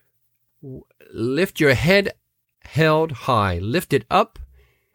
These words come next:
You are my son. You are my daughter. You are precious to me. Now let's go. I need to work through you. It is my will that I want to do through you, not your own will," the Lord would say to you.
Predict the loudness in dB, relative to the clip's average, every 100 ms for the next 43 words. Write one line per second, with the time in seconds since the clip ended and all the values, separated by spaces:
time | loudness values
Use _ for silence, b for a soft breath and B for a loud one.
0 | _ -2 2 4 4 4 0 0 -2 2
1 | 2 2 -2 -8 -4 2 4 2 0 -2
2 | -4 0 2 2 2 0 -2 -4 _ _
3 | -4 -2 -2 -4 0 2 2 -2 -2 -2
4 | 0 2 0 -2 -8 b b b b -4
5 | 0 2 2 0 -2 -4 2 2 2 -2
6 | -6 -2 2 2 0 -2 -4 -2 -4 -6
7 | -12 -10 0 2 2 2 -2 -2 -6 b
8 | b b b -2 2 2 2 2 2 2
9 | 2 4 4 4 2 2 0 0 0 0
10 | -2 0 2 2 2 2 2 0 0 0
11 | 0 0 0 0 0 -4 _ -6 0 2
12 | 2 2 0 2 2 0 -2 -2